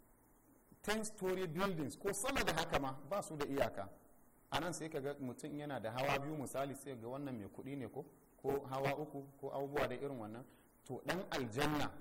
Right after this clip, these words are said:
wanda ya ji tsoron Allah, irin abin da Allah ya tanada mushi na gidaje, wannan kawai Allah kawai shi ne ya sani. Ga shi ya yi mana ishara, ya gaya mana abin da ya kamata shi ne mu yi imani ko mu sanya tsoron Allah a cikin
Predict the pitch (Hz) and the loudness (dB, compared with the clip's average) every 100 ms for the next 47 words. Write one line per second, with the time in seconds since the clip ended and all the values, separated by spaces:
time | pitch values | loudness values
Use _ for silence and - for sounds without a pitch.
0 | - - - 120 120 131 135 160 165 127 | -10 -10 -4 -2 0 0 0 -2 0 0
1 | 123 120 131 131 101 - - - - - | 0 0 2 2 0 -4 -16 -20 -20 -20
2 | - - - - 170 175 139 - 120 165 | -20 -20 -16 -2 0 2 0 0 0 0
3 | 151 - 147 151 135 127 - 151 151 131 | 0 0 0 2 4 2 2 0 0 2
4 | 123 127 139 131 117 123 120 135 123 101 | 2 2 0 -4 -2 -2 0 0 0 0
5 | 101 95 - - 113 139 135 - 151 139 | -6 -8 -14 -8 -4 -2 -2 -2 2 2
6 | - 127 127 120 - 127 - 120 113 107 | 2 -2 -2 -2 -2 -4 -4 -6 -4 -4
7 | 113 135 123 120 - - - 107 107 - | -2 -2 -4 -6 -14 -20 -4 -2 -2 -2
8 | 127 123 127 135 123 104 - 127 123 104 | 0 2 2 2 0 -4 0 0 2 2
9 | 113 120 135 120 131 131 120 - 104 123 | 2 4 2 2 0 -2 -4 -8 -8 -4
10 | 131 127 120 120 123 107 135 131 104 117 | -2 -2 -2 -4 -6 -8 -4 -4 -2 -2
11 | 147 180 180 175 151 151 143 - 143 123 | -2 0 2 2 0 -2 -2 -2 -2 -2
12 | 113 107 123 139 127 95 - 151 180 | -2 -4 -2 -2 -2 -2 -4 -6 -4